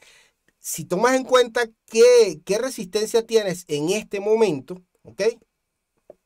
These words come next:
Entonces vas a poder hacer el ejercicio del lápiz y estudiar y al otro día vas a estar bien. Ahora, si tú te excedes, si tú haces el ejercicio del lápiz, supongamos que tu resistencia muscular en este momento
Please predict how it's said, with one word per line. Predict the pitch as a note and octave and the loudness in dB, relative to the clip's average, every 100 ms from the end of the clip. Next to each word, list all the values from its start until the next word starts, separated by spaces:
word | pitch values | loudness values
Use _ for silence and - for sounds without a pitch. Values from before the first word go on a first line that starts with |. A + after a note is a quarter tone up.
| _ _ - | _ _ -10
Entonces | D#3 F3 F3 A3 | -8 -6 -4 -4
vas | F3+ G3+ G#3+ | -2 2 2
a | A#3+ | 2
poder | A3 F#3+ G3 | 0 0 0
hacer | F3+ D3+ | -2 -4
el | C3+ | -4
ejercicio | C3 C3+ B3 C4+ | -6 -8 -4 0
del | B3 | 0
lápiz | C#4+ C#4+ | -2 0
y | A3+ | 0
estudiar | A3 C#4 B3 G#3+ G3 - _ | 0 -2 0 0 0 -6 _
y | A#3 | 2
al | A3+ A#3 | 4 6
otro | A3+ B3 | 4 0
día | B3 A3 | 0 0
vas | E3+ | 0
a | E3 | -4
estar | - E3 | -6 -6
bien. | D3+ A2 D#2+ _ _ - | -6 -10 -12 _ _ -12
Ahora, | - E3 | -2 -2
si | - C3+ | -2 -8
tú | B2+ | -8
te | F#3+ | -8
excedes, | F#3 - B3 F3 D3+ - - _ _ _ - | -6 0 2 2 -2 -12 -20 _ _ _ -20
si | B2 | -12
tú | B2+ | -8
haces | C3 F#3+ | -4 -2
el | F#3+ | -2
ejercicio | D#3+ B2+ D3+ G#3 | -2 -4 -8 -4
del | G3 D#3 | -2 0
lápiz, | D#3+ D#3 C#3 - | -2 -4 -10 -16
supongamos | - G3 F#3 F3 E3 G#3+ | -12 -6 -2 0 0 0
que | A3+ A3+ | 0 -2
tu | F#3+ | -4
resistencia | F3+ D#3+ D3 D#3 D#3 | -8 -8 -6 -4 -4
muscular | G#3+ F#3 D#3+ D3 | -6 -6 -4 -4
en | F3+ | -4
este | F3+ G3+ | -6 -6
momento | G3+ A3+ D3 - | 0 0 0 -6